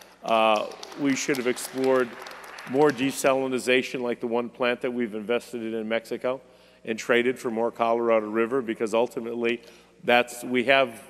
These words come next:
no shortage of seawater. And ultimately, I think that's what we're gonna have to do. And I also think that our universities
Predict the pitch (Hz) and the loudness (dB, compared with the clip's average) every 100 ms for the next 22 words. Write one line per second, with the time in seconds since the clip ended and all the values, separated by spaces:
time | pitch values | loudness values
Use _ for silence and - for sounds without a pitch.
0 | 120 131 127 - 127 120 101 104 - 139 | -4 -2 -2 -2 -2 -2 -6 -10 -6 -4
1 | 113 95 95 92 - _ _ _ 113 117 | -2 -2 -4 -8 -16 _ _ _ -6 -2
2 | 117 - 123 120 107 127 104 107 - 120 | -2 -4 -6 -4 -2 -2 -2 -2 -2 -6
3 | 117 110 107 110 - 104 104 123 127 113 | -6 -6 -4 -4 -4 -6 -2 0 0 -2
4 | 110 117 135 135 107 117 110 110 110 117 | 0 0 0 -4 -6 -6 -4 -6 -6 -6
5 | 110 113 107 113 117 120 | -6 -8 -8 -6 -8 -8